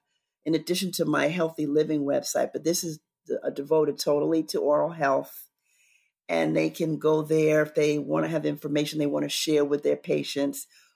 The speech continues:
or just get some basic information. On there, I have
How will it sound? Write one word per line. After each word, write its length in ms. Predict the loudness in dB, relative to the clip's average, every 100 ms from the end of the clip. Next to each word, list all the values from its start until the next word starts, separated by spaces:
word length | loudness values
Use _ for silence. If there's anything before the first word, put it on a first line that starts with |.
| _
or 180 | 0 0
just 260 | 2 -2 0
get 160 | -2
some 200 | 0 -6
basic 380 | 0 0 0 -4
information. 520 | -6 -2 -2 -2 -2
On 280 | -2 0 2
there, 360 | 2 2 0 -6 _ _ _ _
I 140 | 0 2
have 480 | 4 4 2 0